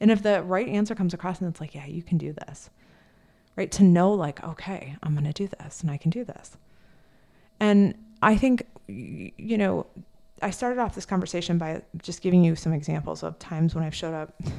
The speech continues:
<laughs> powerfully and times when I've shown up and insecurity has led the bus. And you know what?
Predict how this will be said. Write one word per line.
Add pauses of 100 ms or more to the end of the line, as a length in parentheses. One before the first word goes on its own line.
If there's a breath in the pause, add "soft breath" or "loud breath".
<laughs>
powerfully (720 loud breath)
and
times
when
I've
shown
up
and
insecurity
has
led
the
bus.
And
you
know
what?